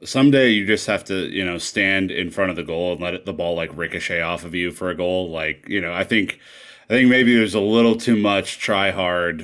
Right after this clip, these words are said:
on, on a couple of those opportunities, but, uh, crucial player, really happy for him, total pro,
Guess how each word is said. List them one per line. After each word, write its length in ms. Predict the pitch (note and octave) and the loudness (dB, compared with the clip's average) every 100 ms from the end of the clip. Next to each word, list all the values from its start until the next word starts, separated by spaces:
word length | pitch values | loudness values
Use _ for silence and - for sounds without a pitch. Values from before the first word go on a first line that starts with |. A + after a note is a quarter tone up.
| - | -10
on, 200 | F#2+ F2 | -8 -6
on 180 | F2+ | -4
a 60 | F2 | -6
couple 260 | F#2 F#2+ F#2 | -6 -6 -4
of 40 | |
those 220 | F2 F2 | -4 -4
opportunities, 640 | F2 E2+ - F#2 E2+ E2 D#2+ | -2 -4 -6 -8 -6 -6 -6
but, 320 | F2+ F2 - - - - _ | -4 -4 -6 -20 -20 -20 _
uh, 340 | - F#2+ F#2 F2+ - | -6 -2 -2 -2 0
crucial 360 | C#3 C3+ A#2+ | 2 4 2
player, 640 | A2 A2+ G#2+ G#2 G2 F#2+ | 2 2 4 4 2 0
really 300 | - A2+ A2+ | 0 2 2
happy 320 | G2 G#2 G2 F#2+ | 2 0 0 -4
for 180 | F2+ | -4
him, 440 | F#2 F#2 F2 E2+ D#2+ _ - | -4 -2 -4 -8 -12 _ -2
total 240 | A2+ G2 | 0 0
pro, 540 | - G2 F2+ F2 E2 | -2 -2 0 -2 -6